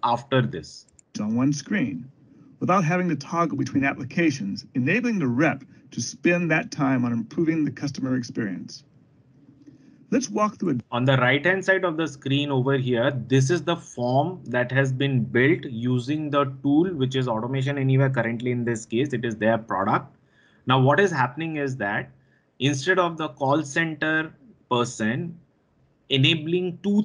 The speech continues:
Speaker 1: three different applications, they log into two, three different applications to fetch a certain set of data, they will only access this particular form.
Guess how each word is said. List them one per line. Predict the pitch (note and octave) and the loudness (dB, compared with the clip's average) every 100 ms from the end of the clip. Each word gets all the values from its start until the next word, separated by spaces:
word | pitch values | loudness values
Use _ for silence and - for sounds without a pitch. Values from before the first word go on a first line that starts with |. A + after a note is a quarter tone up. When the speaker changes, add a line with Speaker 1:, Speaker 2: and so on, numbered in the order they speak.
| - | -2
Speaker 1:
three | - G3+ | -4 -2
different | D#3+ C#3 C3+ D3+ D#3+ D3 | 2 0 0 -4 -6 -2
applications, | C3 B2 C3+ C3 B2+ G#2+ A#2+ C3 | -2 -2 -6 -2 -2 -2 -2 0
they | B2+ | 0
log | A#2+ A2+ B2+ | 0 0 -2
into | C#3+ C#3 | -6 -6
two, | C3 C3 | -4 -4
three | C3+ | -4
different | C3 A#2 B2 C3 | -4 -4 -2 -2
applications | A#2+ G#2+ A#2 A2+ G#2+ A2 C3 | -2 -6 -6 -6 -6 -6 -6
to | C#3 | -4
fetch | C3+ - - - E3+ E3+ - | -6 -10 -12 -2 -2 -2 -6
a | E3 | -6
certain | C3 D3+ C#3 C#3+ | -4 -8 -6 -8
set | C3 B2+ | -6 -4
of | B2 A2 | -2 -2
data, | G#2+ G2 - G2 F3 G#3+ _ _ _ _ _ _ | -2 -4 -2 -4 -4 -8 _ _ _ _ _ _
they | B2 D#3+ | 2 4
will | E3 F3+ - | 6 4 2
only | F3 F3+ G3 G3 | 2 4 4 4
access | C#3+ - D#3+ | 0 -4 -6
this | C#3 C#3+ | -2 -4
particular | C3+ B2+ B2+ A#2+ A#2 | -2 -2 -2 -2 -4
form. | A2+ B2 F#2+ | -4 -2 -2